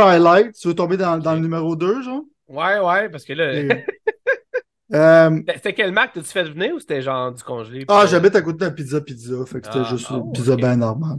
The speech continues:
Speaker 1: fait que
Speaker 2: C'est bon, c'est des
Speaker 1: ex-
Speaker 2: pizzas pizza ? Je me suis toujours demandé si c'était bon.
Speaker 1: Rapport qualité-prix, c'est bon, mais c'est pas la meilleure pizza, tu sais.
Speaker 2: OK, OK,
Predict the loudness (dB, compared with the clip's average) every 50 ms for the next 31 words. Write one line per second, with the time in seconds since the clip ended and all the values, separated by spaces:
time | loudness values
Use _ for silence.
0 | -10 -12 -16 -16 -14 -10 -8 -2 0 2 2 2 2 2 2 2 2 2 -4 -6
1 | -4 -4 -4 -4 -6 -10 -10 -10 -10 -10 -10 -12 -16 -16 -16 -14 -14 -14 -12 -10
2 | -8 -8 -8 -10 -12 -14 -14 -18 -16 _ -10 -10 -8 -10 -12 -10 _ 2 4 6
3 | 6 6 8 6 6 8 8 8 6 6 6 4 4 4 4 4 2 4 4 4
4 | 4 4 4 6 6 6 6 4 2 2 2 2 4 6 6 6 6 6 6 8
5 | 8 8 8 6 4 2 -2 -10 -10 -10 -10 -8 -8 -8 -8 -10 -10 -8 -6 -6
6 | -6 -8 -10 -14 _ -16 -14 -10 -10 -12 -12 _ _ _ _ _ -20 -20 -20 -20
7 | -20